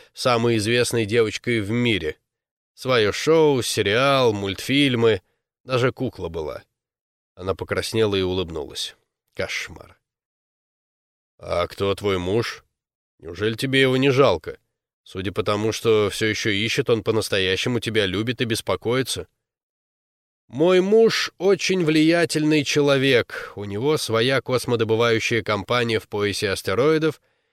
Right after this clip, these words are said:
и по всем признакам тесные взаимоотношения с Триадой. Он не знает, кто я на самом деле, я разрабатывала его для института".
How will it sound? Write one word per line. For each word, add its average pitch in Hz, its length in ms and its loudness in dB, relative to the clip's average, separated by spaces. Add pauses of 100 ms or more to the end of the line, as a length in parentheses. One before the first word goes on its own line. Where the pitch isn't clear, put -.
(220)
и - 40 -20
по - 120 -14
всем 214 220 4
признакам 185 640 2
тесные 165 480 2
взаимоотношения 143 840 2
с - 100 -4
Триадой. 95 640 0 (760)
Он 175 160 -10
не 185 100 -2
знает, 202 360 4
кто - 180 2
я 107 120 4
на 104 120 2
самом 113 360 0
деле, 123 440 2 (300)
я 165 240 -6
разрабатывала 120 720 0
его 117 240 0
для 113 160 -2
института". 113 680 -6